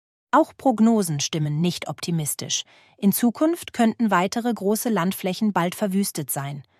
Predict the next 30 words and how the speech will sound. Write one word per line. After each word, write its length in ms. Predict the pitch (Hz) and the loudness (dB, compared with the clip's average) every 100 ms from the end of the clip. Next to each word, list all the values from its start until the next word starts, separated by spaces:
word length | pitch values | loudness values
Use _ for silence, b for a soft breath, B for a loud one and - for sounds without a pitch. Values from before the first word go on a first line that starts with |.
| _ - | _ -6
Betroffen 480 | 196 208 240 294 | 0 2 4 4
sind 180 | 240 208 | 2 0
vor 160 | - 160 | 0 0
allem 300 | 170 202 220 | 2 2 0
die 120 | 170 | 0
Sahelzone, 880 | 156 165 185 214 - 240 226 240 262 | 2 2 2 -2 -2 0 0 0 -2
Zentral- 580 | - 165 - 175 175 190 | -4 -6 -2 0 0 0
und 160 | 170 151 | -2 -4
Südasien, 680 | 160 - 180 190 196 202 B B - | -4 0 0 0 0 -2 B B -4
Teile 280 | 233 226 220 | 2 2 4
Nord- 360 | 202 196 226 | 4 2 2
und 120 | 208 175 | -2 -2
Südamerikas, 960 | 170 - 180 202 208 - 196 208 - _ | -2 -2 0 0 0 -2 -4 -4 -8 _
Südafrika, 920 | - 226 - 160 - 185 190 175 214 | -2 0 0 -2 -2 -4 -2 -2 -4
Australien, 760 | - 160 - 180 175 165 165 196 | -6 -6 -4 0 0 0 -2 -2
aber 340 | 220 220 247 - | 0 2 2 2
auch 300 | 165 185 - | 0 -2 -10
Südeuropa. 840 | - 202 165 156 147 139 135 - - _ _ _ _ | -4 0 0 -2 -6 -8 -8 -12 -14 _ _ _ _
Gewöhnlich 500 | - 175 208 277 262 - | 0 6 8 6 4 -2
verbindet 440 | 190 196 214 202 | 2 4 4 0
man 140 | 185 | -2
den 160 | 180 175 | 0 -2
Begriff 400 | 156 165 156 - - | -2 -4 -6 -6 -10
Wüste 600 | 143 170 - - 123 - _ | -2 -2 -2 -8 -12 -14 _
nicht 240 | 175 156 - | -6 -4 -6
unbedingt 440 | 147 135 139 139 | -8 -6 -8 -6
mit 100 | 139 | -8
dem 140 | 139 135 | -6 -6
europäischen 580 | 139 135 143 135 - | -8 -8 -8 -10 -10
Kontinent, 600 | 139 175 175 135 139 170 | -4 -4 -2 -4 -6 -8